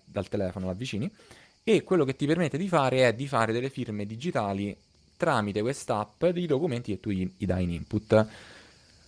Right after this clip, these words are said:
Allora, c'ha delle limitazioni a quanto pare, perché non è la fi-,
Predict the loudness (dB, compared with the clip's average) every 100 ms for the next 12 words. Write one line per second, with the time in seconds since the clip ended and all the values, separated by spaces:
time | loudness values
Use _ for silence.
0 | _ 4 6 10 10 8 6 4 6 2
1 | 0 -2 -6 -4 -4 -4 -6 -4 -2 -2
2 | -4 -4 -2 0 -2 -4